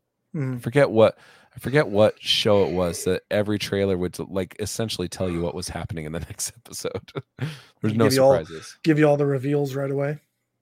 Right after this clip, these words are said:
Speaker 2: Yeah, I don't remember what show it was, but
Speaker 1: Yeah.
Speaker 2: I don't know. It's a good show. If you haven't seen it, go watch it. And really watch all the D C stuff on H B O Max. It's all been good.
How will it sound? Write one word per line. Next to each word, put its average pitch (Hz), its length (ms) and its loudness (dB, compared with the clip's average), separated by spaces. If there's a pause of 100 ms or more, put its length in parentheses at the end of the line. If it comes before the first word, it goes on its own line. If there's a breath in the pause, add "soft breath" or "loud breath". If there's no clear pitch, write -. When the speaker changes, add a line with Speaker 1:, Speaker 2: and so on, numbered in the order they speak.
(180)
Speaker 2:
Yeah, 95 220 0
I 98 60 2
don't 110 140 4
remember 95 320 -2
what 90 240 -2
show 87 240 -4
it 73 60 -6
was, 82 200 -12
but - 240 -18 (880)
Speaker 1:
Yeah. 117 320 -12
Speaker 2:
I 120 80 -2
don't 110 120 6
know. 104 120 2
It's 131 160 -2
a 123 60 -4
good 98 200 -4
show. 85 420 -4 (100)
If 107 120 -8
you 139 80 2
haven't 135 240 2
seen 101 240 -4
it, 98 160 -6 (140)
go 131 160 4
watch 87 380 0
it. 87 160 -6 (240)
And 135 200 -6
really 185 280 8
watch 101 420 4
all 98 280 0
the 90 100 -10
D 82 180 -14
C - 160 -14
stuff 85 400 -10
on 87 400 -4 (560)
H 87 220 -8
B 82 60 -6
O 80 40 -8
Max. - 480 -16 (120)
It's 110 120 -12
all 143 240 10
been 95 200 0
good. 87 260 -4